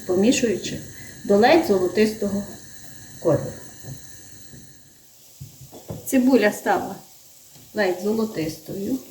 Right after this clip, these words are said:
Всипаю сюди дві чайні ложки сушеної зелені кропу, одну третю чайної ложки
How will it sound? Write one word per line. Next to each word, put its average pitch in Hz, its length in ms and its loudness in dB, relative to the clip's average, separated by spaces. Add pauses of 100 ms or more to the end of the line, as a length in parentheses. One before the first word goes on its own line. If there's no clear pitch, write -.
(360)
Всипаю 214 500 0 (100)
сюди 175 300 -4 (480)
дві 214 260 2
чайні 214 440 4
ложки 180 680 2 (1400)
сушеної 262 560 4
зелені 226 640 2 (600)
кропу, 226 600 0 (1700)
одну 262 360 8
третю 190 440 6
чайної 202 500 4
ложки 180 560 2